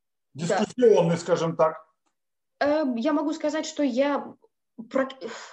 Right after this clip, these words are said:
Speaker 1: два раза за пять лет работы видела документы студентов из M P W, потому что на моем опыте M P W прекрасно готовит студентов, скажем так, они довольны своим A-левелом,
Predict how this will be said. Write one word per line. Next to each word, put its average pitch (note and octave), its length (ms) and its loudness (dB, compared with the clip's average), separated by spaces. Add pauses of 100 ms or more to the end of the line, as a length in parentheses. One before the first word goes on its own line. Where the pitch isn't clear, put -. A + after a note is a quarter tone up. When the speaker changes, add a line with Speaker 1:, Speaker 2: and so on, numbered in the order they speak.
(520)
Speaker 1:
два A#3 320 2
раза F#3+ 420 -2
за G#3+ 140 -6
пять G#3+ 240 -2
лет G#3 180 -4
работы A3+ 400 -2
видела G#3+ 680 -2
документы A3+ 520 -4
студентов G#3+ 440 -6
из G3+ 120 -10
M G3+ 100 -8
P F#3+ 120 -18
W, C4+ 600 -4
потому A3+ 280 -4
что A#3 160 -4
на A3 180 -6
моем A3 300 0
опыте D4+ 300 -4
M A3+ 80 -2
P A3 80 -8
W A3+ 340 -6
прекрасно G#3 420 -10
готовит G3 300 -12
студентов, - 440 -14 (500)
скажем A3+ 340 -2
так, A#3 160 -2
они A3+ 160 -2
довольны A3+ 480 -2
своим F#3+ 360 -8
A-левелом, C#4 560 -2